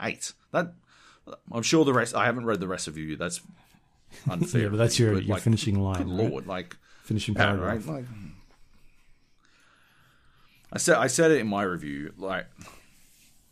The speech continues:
Speaker 1: I think it is a remarkable fucking achievement f-, that the game has reached a point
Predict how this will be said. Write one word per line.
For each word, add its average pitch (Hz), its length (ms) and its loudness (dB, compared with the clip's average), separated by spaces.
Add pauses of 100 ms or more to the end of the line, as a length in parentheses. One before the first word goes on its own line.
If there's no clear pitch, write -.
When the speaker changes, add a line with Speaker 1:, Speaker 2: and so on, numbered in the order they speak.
(160)
Speaker 1:
I 101 80 -4
think 117 240 -4
it 110 100 -2
is 101 160 -2
a 98 40 -8
remarkable 98 600 -4
fucking 92 400 -6
achievement 85 540 -6
f-, - 160 -20 (220)
that 80 260 -6
the 85 60 -12
game 80 400 -8
has 76 720 -8 (1000)
reached 87 340 -8
a 104 60 -4
point 90 460 -6